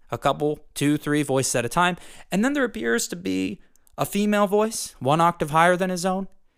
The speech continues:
That sounds good as well. I listened to the song start to end and decided that it would probably get a three out of five stars.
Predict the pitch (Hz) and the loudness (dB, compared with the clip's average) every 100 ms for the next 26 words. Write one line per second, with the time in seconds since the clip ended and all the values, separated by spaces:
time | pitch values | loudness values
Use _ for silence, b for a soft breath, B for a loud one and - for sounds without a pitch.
0 | - - 139 - 156 156 139 139 135 123 | -6 2 4 4 4 2 2 0 0 0
1 | - - _ _ - _ 143 202 196 175 | -4 -6 _ _ -20 _ 6 6 4 0
2 | 151 143 127 - 123 117 110 - 139 147 | -2 -2 -2 0 2 0 -2 2 2 0
3 | - 110 95 98 - B B B B 113 | -6 -6 -6 -10 -14 B B B B -2
4 | 110 - 143 156 151 127 117 135 127 127 | -2 2 4 4 2 0 2 4 4 4
5 | 120 110 - 107 98 98 98 90 - 143 | 0 -2 0 0 0 -2 -6 -4 -2 -2
6 | 95 - - | -2 -4 -12